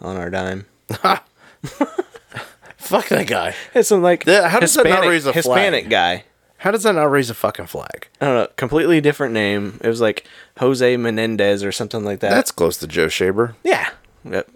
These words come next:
Speaker 1: It was actually Amber.
Speaker 2: Oh.
Speaker 1: <laughs> Her, her, she has, like,
Speaker 2: Her
Speaker 1: the
Speaker 2: other
Speaker 1: Domino's
Speaker 2: alias
Speaker 1: account
Speaker 2: is,
Speaker 1: at Jose
Speaker 2: is
Speaker 1: Menendez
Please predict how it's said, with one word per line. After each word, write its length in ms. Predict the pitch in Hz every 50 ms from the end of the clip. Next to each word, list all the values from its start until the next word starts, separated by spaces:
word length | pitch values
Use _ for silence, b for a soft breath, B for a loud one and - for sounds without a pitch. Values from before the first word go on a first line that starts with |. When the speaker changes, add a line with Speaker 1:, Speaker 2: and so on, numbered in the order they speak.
| -
Speaker 1:
It 120 | - 107 120
was 120 | 123 120
actually 300 | 123 131 - 131 110 - -
Amber. 340 | 110 117 101 78 71 - - _ _ _ _ _ _ _ _ _ _ _ _ _ - -
Speaker 2:
Oh. 440 | - 98 92 - - - - - - -
Speaker 1:
<laughs> 40 | - - - - - _ _ _ _ _ _ _ _ _ B B B B
Her, 280 | - 170 151 156 120 B B B B B
her, 400 | - 156 156 147 127 117 101 - - _
she 180 | - - - 120
has, 180 | 120 107 110 117
like, 100 | 110 107
Speaker 2:
Her 60 | -
Speaker 1:
the 40 | -
Speaker 2:
other 120 | 107 - 104 98
Speaker 1:
Domino's 120 | 92 95 104
Speaker 2:
alias 460 | 101 101 101 98 98 101 110 - -
Speaker 1:
account 120 | 98 92 87
Speaker 2:
is, 140 | 87 - -
Speaker 1:
at 160 | 101 - -
Jose 360 | - - 110 110 107 104 104
Speaker 2:
is 200 | 104 92 92 98
Speaker 1:
Menendez 180 | 101 104 107 107